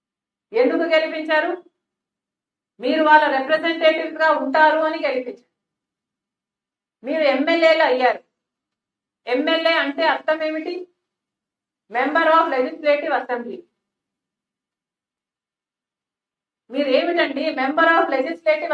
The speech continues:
Assembly? మీరు అసెంబ్లీకి వెళ్ళకపోతే what are you?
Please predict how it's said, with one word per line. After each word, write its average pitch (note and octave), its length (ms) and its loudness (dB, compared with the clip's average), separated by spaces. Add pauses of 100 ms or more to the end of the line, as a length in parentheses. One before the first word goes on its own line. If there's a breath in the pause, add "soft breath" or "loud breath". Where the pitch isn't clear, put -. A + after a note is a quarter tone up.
Assembly? D#4 440 -8
మీరు C4 140 -4
అసెంబ్లీకి D#4+ 480 -4
వెళ్ళకపోతే D#4+ 580 0
what D4 220 0
are E4 280 0
you? F4+ 300 -2